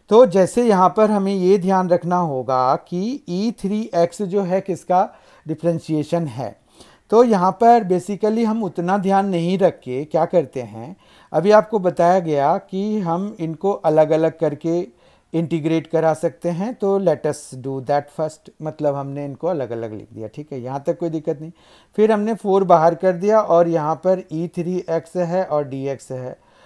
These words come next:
और यहाँ पर वन डीएक्स है, ये भी कोई दिक्कत नहीं है।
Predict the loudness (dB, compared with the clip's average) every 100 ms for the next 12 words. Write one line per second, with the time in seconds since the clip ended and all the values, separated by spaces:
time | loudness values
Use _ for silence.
0 | _ 4 6 6 2 2 2 2 0 -4
1 | -6 -14 _ -16 -16 -14 -18 -20 -20 -20
2 | _ -12 -8 -6 -2 -2 -2 -2 -4 -4
3 | -6 -6 -8